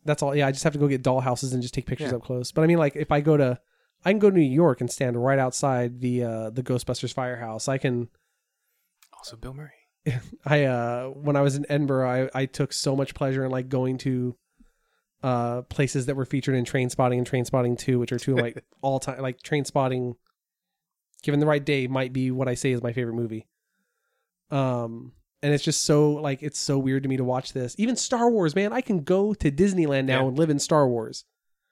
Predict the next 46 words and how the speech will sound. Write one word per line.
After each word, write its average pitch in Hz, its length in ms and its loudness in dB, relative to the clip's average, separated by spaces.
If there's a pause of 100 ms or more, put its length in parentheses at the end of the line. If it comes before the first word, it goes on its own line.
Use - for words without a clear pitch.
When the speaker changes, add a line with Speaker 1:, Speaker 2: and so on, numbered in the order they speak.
(300)
Speaker 1:
But 147 160 0
this 160 160 -2
is 175 80 -2
the 175 100 6
one 143 360 2
thing 143 240 0
where 123 100 2
I 120 80 -2
can't 139 580 -4
go 127 200 2
stand 120 420 0
in 113 120 -4
this. 117 240 -6
Like, 131 160 -4
I 135 80 -2
can't, 139 300 -2
like, 127 300 -6 (920)
go 147 200 4
into 135 140 4
a 127 60 2
pastel 139 440 0
nightmare 127 460 2
where 127 120 4
everything's 127 340 0
Speaker 2:
<laughs> - 20 -6
Speaker 1:
symmetrical 123 560 -4
and, 120 100 -8
like, 120 260 -10
talk - 240 -4
to 135 80 -2
people 127 240 -2
Speaker 2:
Well, 139 80 0
I - 40 2
Speaker 1:
that 156 40 2
Speaker 2:
mean, 151 140 0
you're 143 80 0
Speaker 1:
are 127 40 0
Speaker 2:
working 135 220 2
Speaker 1:
just 120 80 -2
Speaker 2:
on 135 60 0
Speaker 1:
weird. 127 160 0
Speaker 2:
it. 180 100 -10 (580)
Speaker 1:
I'm, 156 220 2
and 151 100 4
it's, - 200 -2 (100)
it, 131 160 -4